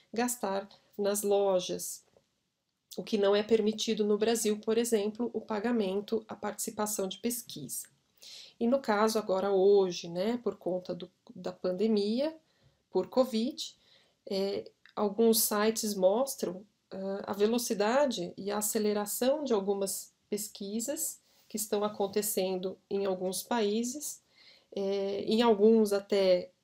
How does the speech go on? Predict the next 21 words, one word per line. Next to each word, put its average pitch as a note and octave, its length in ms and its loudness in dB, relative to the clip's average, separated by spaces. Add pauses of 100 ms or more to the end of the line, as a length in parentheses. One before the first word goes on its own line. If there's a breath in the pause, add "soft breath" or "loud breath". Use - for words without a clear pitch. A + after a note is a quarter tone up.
(120)
se - 180 -8
testando B3 640 0
vacinas G#3 840 0
sem A#3 300 0
que A#3 160 0
antes B3+ 420 0
tenha A#3+ 300 0
sido A3+ 320 -4
testado G#3+ 800 -4
e G#3 60 -10
feito G#3 420 -4
em G3+ 60 -2
modelo G3+ 360 0
animal. G#3 420 0 (3250)
Gostaria G#3+ 420 0
de G#3 80 -2
agradecer G3 480 0
bastante A3 460 0
a B3+ 40 -2
sua A3 180 -4
atenção A3 680 -2